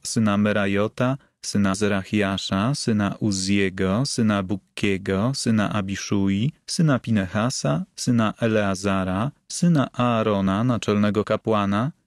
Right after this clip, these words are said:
tenże Ezdrasz wyruszył z Babilonu. A był biegłym przepisywaczem w dziedzinie prawa mojżeszowego, które dał Jehowa, Bóg Izraela,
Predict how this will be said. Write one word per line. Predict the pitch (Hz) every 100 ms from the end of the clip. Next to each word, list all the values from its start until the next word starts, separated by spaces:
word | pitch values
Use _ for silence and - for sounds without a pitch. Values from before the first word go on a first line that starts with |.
| _ _ _
tenże | 160 170 117 110
Ezdrasz | 113 139 135 131 127 - -
wyruszył | 107 113 180 - 151
z | 117
Babilonu. | 117 110 110 101 90 - 82 - _ _ _ _ _ -
A | 113
był | 113 113
biegłym | 107 170 175 165
przepisywaczem | 147 127 123 - 107 113 117 117 104
w |
dziedzinie | 104 101 117 110
prawa | 101 113 107 107
mojżeszowego, | 104 101 104 110 95 101 95 127
które | 156 - 101 95
dał | 101 101
Jehowa, | 101 98 107 95 95
Bóg | 95 -
Izraela, | 104 107 104 101 101 120